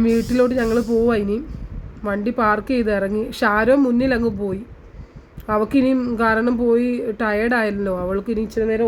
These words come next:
ഉറങ്ങിയിട്ട് വേണം ക്ലാസ്സസിന് പോകാൻ.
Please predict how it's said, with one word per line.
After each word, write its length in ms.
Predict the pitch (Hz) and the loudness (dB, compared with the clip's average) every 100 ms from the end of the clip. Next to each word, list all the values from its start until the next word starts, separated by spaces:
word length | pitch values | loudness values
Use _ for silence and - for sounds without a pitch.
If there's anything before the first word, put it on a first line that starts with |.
| 202 | 0
ഉറങ്ങിയിട്ട് 340 | 196 220 233 220 | 0 0 0 0
വേണം 220 | 196 202 220 - - - - - - - - | 0 -4 -6 -10 -12 -14 -16 -18 -18 -20 -2
ക്ലാസ്സസിന് 580 | 220 202 196 226 254 240 | 2 2 2 -2 2 2
പോകാൻ. 440 | 202 190 180 185 | 0 -2 -2 -6